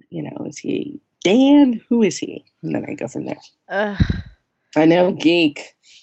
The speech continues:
Speaker 2: So what are you reading that you really enjoyed?
Speaker 1: Um, right now I'm reading Rita books. <laughs> Um,
Speaker 2: Oh, it's judging time.
Speaker 1: <laughs> It is judging time. So it is, it is, it is interesting.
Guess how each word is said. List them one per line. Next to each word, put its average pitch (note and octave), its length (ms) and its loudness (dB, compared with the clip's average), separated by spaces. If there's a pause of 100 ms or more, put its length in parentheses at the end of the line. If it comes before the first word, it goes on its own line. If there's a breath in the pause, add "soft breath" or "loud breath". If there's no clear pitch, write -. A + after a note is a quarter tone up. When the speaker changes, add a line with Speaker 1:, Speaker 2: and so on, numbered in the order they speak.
(360 soft breath)
Speaker 2:
So C4+ 500 2
what B3+ 340 2
are D4 160 2
you C4 260 -4
reading A3+ 600 -4 (100)
that F#3+ 220 -8
you G3 220 -10
really F#3 400 -8
enjoyed? D3+ 600 -10 (400)
Speaker 1:
Um, E3+ 280 -2
right F3 220 -2
now G#3+ 120 2
I'm G3+ 120 2
reading F3 300 -2
Rita F3+ 540 0 (140)
books. - 440 0
<laughs> - 40 -20
Um, A3 520 2 (100)
Speaker 2:
Oh, F4 520 8
it's - 160 -4
judging G3+ 540 0
time. E3 840 0
Speaker 1:
<laughs> G3 80 2
It - 0 -
is C4+ 260 -2
judging B3+ 500 -2
time. E3+ 520 -6
So G3 280 -8
it A3+ 180 -8
is, A3+ 340 -6
it G#3 180 -10
is, G#3 260 -6 (520 loud breath)
it A3 140 -8
is A3+ 240 -6
interesting. A3+ 760 -4